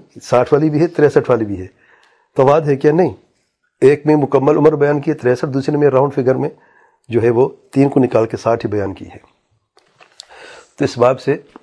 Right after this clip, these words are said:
یہ بات ثابت ہوا، پورا باب باندھا ہے اس تفصیل کے ساتھ، دیکھیں صرف ایک چیز بیان کرنے کے لیے کہ اللہ تعالیٰ کے پیار پہ وسلم کی عمر کتنی تھی۔ آپ جانتے ہیں تاریخ میں کسی کے بارے میں اتنی تفصیل سے کوئی بات ہوئی صرف عمر کے تعلق سے؟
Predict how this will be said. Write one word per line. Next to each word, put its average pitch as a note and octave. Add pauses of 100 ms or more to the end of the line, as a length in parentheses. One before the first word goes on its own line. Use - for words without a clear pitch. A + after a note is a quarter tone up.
(100)
یہ A#2+
بات A#2
ثابت A#2
ہوا، - (640)
پورا C#3+
باب B2+
باندھا A2
ہے C#3
اس -
تفصیل A#2+
کے A2+
ساتھ، G#2
دیکھیں G#2
صرف -
ایک C3+
چیز A#2+
بیان G#2
کرنے F2+
کے F2+
لیے E2+ (880)
کہ C3
اللہ A2+
تعالیٰ A#2+
کے A2+
پیار A2
پہ A2+
وسلم A2
کی -
عمر A2+
کتنی F#2
تھی۔ - (580)
آپ D#3
جانتے D#3
ہیں E3+
تاریخ C#3
میں D3
کسی C#3
کے B2
بارے B2+
میں B2+
اتنی C#3
تفصیل C3
سے A#2+
کوئی A#2
بات A2+
ہوئی C3
صرف -
عمر D#3
کے C3+
تعلق G2+
سے؟ G2